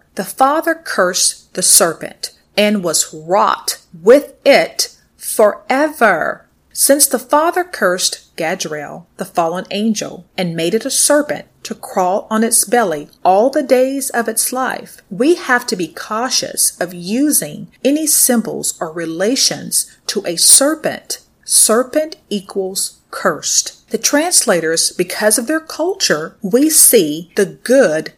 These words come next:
of a serpent, but to the children of Jacob or Akuba, the serpent is cursed or bad. Mamba is considered to be a great sports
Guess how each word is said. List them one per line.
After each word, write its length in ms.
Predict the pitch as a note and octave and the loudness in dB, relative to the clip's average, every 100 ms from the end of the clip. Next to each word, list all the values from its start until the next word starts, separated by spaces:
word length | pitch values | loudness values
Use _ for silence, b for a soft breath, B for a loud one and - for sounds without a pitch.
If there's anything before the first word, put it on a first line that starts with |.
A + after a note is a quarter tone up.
| _ | _
of 120 | F3+ | -6
a 80 | E3 | -4
serpent, 760 | E3 - B3+ B3 B3 - - - _ | 0 2 2 2 -2 -10 -12 -14 _
but 160 | G3+ | 2
to 140 | - G#3+ | 4 2
the 100 | F3 | 0
children 640 | - - C#4 D#4 D#4 E3+ - | -4 0 0 0 -2 -8 -6
of 260 | D#3 D#3 - _ | -8 -8 -12 _
Jacob 500 | - F3+ E3+ F3 A#3+ A#3+ | -2 -2 0 -2 -2 -4
or 160 | - F3 | -4 -2
Akuba, 760 | F3 - - D4 E4+ D3+ C3+ - - | -4 -6 -6 0 2 0 -6 -10 -8
the 80 | |
serpent 800 | F#3 - - C4 D#4 D4+ F3 E3 - | -2 2 4 4 2 -2 -8 -8 -8
is 460 | E3+ D#3 D3+ - - _ | -6 -4 -2 -4 -6 _
cursed 720 | - F3+ E3+ B3+ - - - | -6 -4 -2 -2 -2 -2 -6
or 360 | - E3 E3 E3 | -4 -4 -4 -2
bad. 560 | F#3 D#3 D3 C#3+ - - _ _ _ | 0 0 -2 -8 -14 -20 _ _ _
Mamba 580 | A#3+ C#4+ D#4 D4 F#3+ - _ | 0 2 2 0 -2 -6 _
is 160 | F#3 - | -2 -2
considered 560 | F#3 E3+ A#3 A3+ C4 | -2 -2 0 0 0
to 120 | - A3 | -2 -2
be 340 | E3+ C#3+ - | -4 -6 -8
a 200 | E3+ D#3 _ | -8 -8 _
great 500 | - G3 G3+ - - _ | -2 0 0 -4 -16 _
sports 800 | - - - - E3+ - - | -4 -2 -4 -6 -6 -2 -2